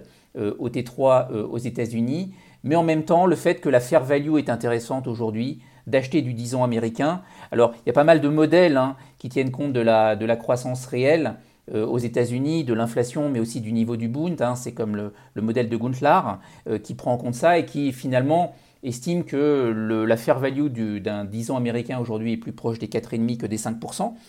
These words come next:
Donc ça, euh, c'est une, une chose qui commence à être partagée par de plus en plus d'acteurs. Mais le deuxième élément aussi, c'est qu'on est très bien rémunéré pour ce risque aujourd'hui,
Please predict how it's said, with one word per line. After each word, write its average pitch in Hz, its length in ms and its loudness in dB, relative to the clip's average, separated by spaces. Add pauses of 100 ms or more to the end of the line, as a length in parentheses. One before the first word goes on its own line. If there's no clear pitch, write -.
(360)
Donc 110 160 -4
ça, 147 320 6 (280)
euh, 104 120 -2
c'est 117 320 -8
une, 127 160 -2
une 117 240 0
chose 139 200 -4
qui - 120 -20
commence 127 240 -4
à - 20 -2
être 113 140 -4
partagée 135 440 -2
par 117 220 -2
de 101 80 -4
plus 127 220 -6
en 127 80 -2
plus 127 160 -6
d'acteurs. 160 560 0 (320)
Mais 117 40 -2
le 123 100 0
deuxième 143 300 2
élément 147 320 0
aussi, 135 220 -4
c'est 151 140 -6
qu'on 123 100 -6
est 123 80 -2
très 143 220 -6
bien 160 180 0
rémunéré 143 560 0
pour 127 200 -10
ce - 100 -6
risque 131 260 -4
aujourd'hui, 120 540 -4